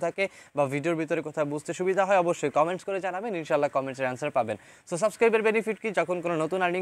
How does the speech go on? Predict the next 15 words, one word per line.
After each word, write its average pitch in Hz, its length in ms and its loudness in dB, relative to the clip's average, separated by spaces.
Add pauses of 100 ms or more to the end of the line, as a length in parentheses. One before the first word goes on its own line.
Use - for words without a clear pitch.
(120)
ভিডিও 180 240 2
আপনাদের 151 300 -6
সামনে 147 240 -4
পাবলিশ 147 320 -2
করবো, 175 160 -8 (100)
ইনশাআল্লাহ 139 340 -6
সাথে 160 200 -6
সাথে 165 180 -4
আপনারা 147 200 -6 (240)
নোটিফিকেশন 156 500 -2 (320)
পেয়ে 156 220 2
যাবেন। 117 240 -2 (580)
ওয়েল, 170 200 8 (320)
Telegram 214 300 2
চ্যানেলটা 240 260 2